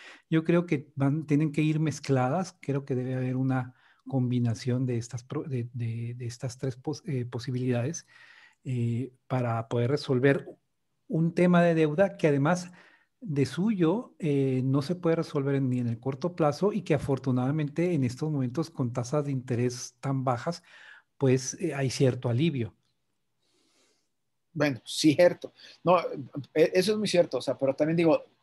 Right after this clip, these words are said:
Speaker 2: mm, no creo que nos pongan esto al, al borde del abismo, o sea, es decir, no en el corto plazo. Vaya, ni siquiera en el mediano, no creo que en cinco años estemos en la quiebra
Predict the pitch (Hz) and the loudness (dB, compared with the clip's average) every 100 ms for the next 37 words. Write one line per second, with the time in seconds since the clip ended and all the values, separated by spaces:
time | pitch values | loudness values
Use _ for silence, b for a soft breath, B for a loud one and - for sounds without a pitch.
0 | _ _ _ _ _ _ _ - 170 160 | _ _ _ _ _ _ _ -4 0 2
1 | 160 160 156 160 165 180 226 - 220 214 | 2 0 -2 -2 0 0 0 0 0 2
2 | 196 139 - 165 165 151 139 - 143 123 | -2 -2 0 0 2 0 -2 -2 0 0
3 | 117 120 127 127 139 151 175 127 110 - | 0 0 2 2 2 0 -2 -8 -10 -4
4 | 123 127 123 131 _ b b b - 135 | -2 -2 -2 -4 _ b b b -6 0
5 | 160 170 156 151 - 135 143 131 - _ | 4 2 0 -2 -2 -2 0 -2 -6 _
6 | _ _ _ _ - 160 170 160 156 190 | _ _ _ _ 0 4 4 2 2 4
7 | 202 165 139 120 123 120 123 139 143 147 | 6 4 0 0 -2 -2 -6 -4 -4 -6
8 | 135 143 135 139 - 131 123 113 110 107 | -4 -2 -2 -2 -4 -6 -6 -10 -8 -6
9 | 95 | -6